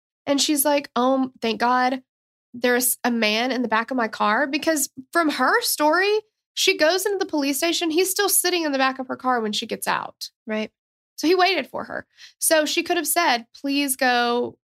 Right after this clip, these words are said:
Speaker 1: to my car right now. There's a man wearing a mask who's threatening me."
Speaker 2: Boom
Speaker 1: They
Speaker 2: arrested.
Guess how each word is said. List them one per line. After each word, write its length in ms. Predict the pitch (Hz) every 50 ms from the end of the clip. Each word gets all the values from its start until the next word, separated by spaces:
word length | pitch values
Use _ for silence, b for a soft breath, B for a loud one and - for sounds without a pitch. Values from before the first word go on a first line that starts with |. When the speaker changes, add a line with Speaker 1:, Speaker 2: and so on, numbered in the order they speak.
| _ _ _ _ _
Speaker 1:
to 100 | - 262
my 120 | 247 233 233
car 220 | - 233 220 220
right 160 | 220 214 214
now. 220 | 208 220 220 220 220
There's 260 | 220 214 214 208 208 - - -
a 40 |
man 640 | 208 214 208 214 214 220 214 214 208 208 214 220 214
wearing 220 | 214 208 208 208
a 20 | 214
mask 400 | 208 208 208 208 208 208 - -
who's 140 | 214 214
threatening 420 | - - 226 226 - - 208 214 214
me." 340 | 208 202 202 202 202 202 - _ _ _ _ _ _
Speaker 2:
Boom 200 | 233 240 240 240
Speaker 1:
They 40 | 294
Speaker 2:
arrested. 580 | 277 269 285 311 - - - 202 160 156 -